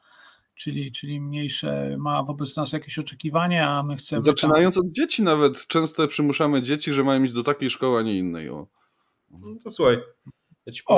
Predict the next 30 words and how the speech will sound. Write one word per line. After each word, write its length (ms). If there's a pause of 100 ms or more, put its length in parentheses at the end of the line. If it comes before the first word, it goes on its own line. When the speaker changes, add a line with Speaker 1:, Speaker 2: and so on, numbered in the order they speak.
Speaker 3:
powiem 160
tutaj 240
Speaker 1:
słuchajcie, 240
Speaker 3:
przykład, 240
Speaker 1:
tutaj 240
Speaker 3:
przykład 280
ze 100
Speaker 1:
słuchaj, 360
Speaker 3:
szkoły. 220
Speaker 1:
komentarz, 480
zacząłem 360
go 100
czytać, 420
przepraszam. 580 (540)
Miara 220
dobrego 340
życia 260
wynika 320
z 80
wielu 200
składowych, 580
na 100
przykład 420
z 140
domu, 380 (680)
jakiego 420
pochodzimy 640
i 60
często 420
nas 420